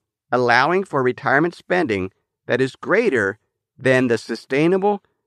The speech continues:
withdrawal rate from investments for someone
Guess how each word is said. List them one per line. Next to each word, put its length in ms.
withdrawal 600
rate 320
from 240
investments 560
for 200
someone 500